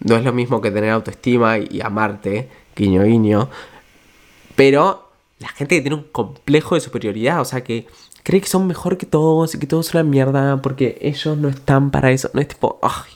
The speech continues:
cállate", ¿entendés? Porque si tienen ese complejo de superioridad con, no sé,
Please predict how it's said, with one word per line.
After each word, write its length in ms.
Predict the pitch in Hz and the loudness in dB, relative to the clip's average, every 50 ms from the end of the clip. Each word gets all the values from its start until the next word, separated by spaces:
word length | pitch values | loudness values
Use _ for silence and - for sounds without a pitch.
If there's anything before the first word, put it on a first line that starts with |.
| _ _ | _ _
cállate", 440 | - - - - - - - - - | -10 -8 -6 -6 -6 -8 -10 -12 -12
¿entendés? 460 | - - - - 104 107 107 117 - - - - - - - - | -10 -8 -8 -4 -2 -2 -2 -2 -2 -6 -14 -14 -16 -16 -8 -2
Porque 220 | - 127 117 123 | 0 0 2 2
si 220 | 110 - - 123 120 | 2 2 2 0 2
tienen 240 | - - 180 214 208 | 2 4 4 4 4
ese 100 | 180 180 | 4 2
complejo 320 | - 113 113 123 117 135 | 2 2 2 0 0 0
de 80 | 123 120 | -2 -2
superioridad 540 | 117 120 110 110 107 101 107 107 104 107 | 0 0 0 0 0 0 0 0 0 0
con, 200 | 107 107 104 104 | 0 -2 -2 0
no 80 | 104 107 | -2 -2
sé, 240 | - - 101 - | -2 -2 -4 -4